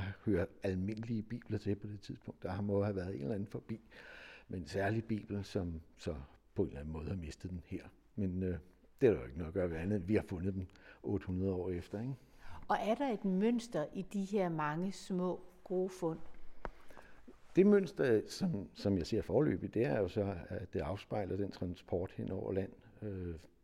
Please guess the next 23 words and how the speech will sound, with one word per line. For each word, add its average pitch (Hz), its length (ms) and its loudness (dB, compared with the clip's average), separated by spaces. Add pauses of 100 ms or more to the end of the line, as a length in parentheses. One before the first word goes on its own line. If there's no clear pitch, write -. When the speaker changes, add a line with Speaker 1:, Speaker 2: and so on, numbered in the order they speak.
(180)
Speaker 1:
syd-nord-trafikken 104 1200 0
hen 110 180 0
over 95 340 -2
Aggersborgknuden. 98 840 -2 (680)
Det 90 80 -2
er 87 40 -2
jo 92 60 -2
trods 87 260 -6
alt, 90 200 -2
at - 60 -8
Aggersborgknuden 101 760 -2
er 98 80 2
jo 85 160 -2 (100)
mange 87 340 0
hektar 98 460 0
stor, - 320 -2
men 92 240 -2
altså, 98 240 -8
den 87 240 0
har 85 140 0 (360)
været 87 220 -2
inddraget 101 680 -4
til, 101 260 -2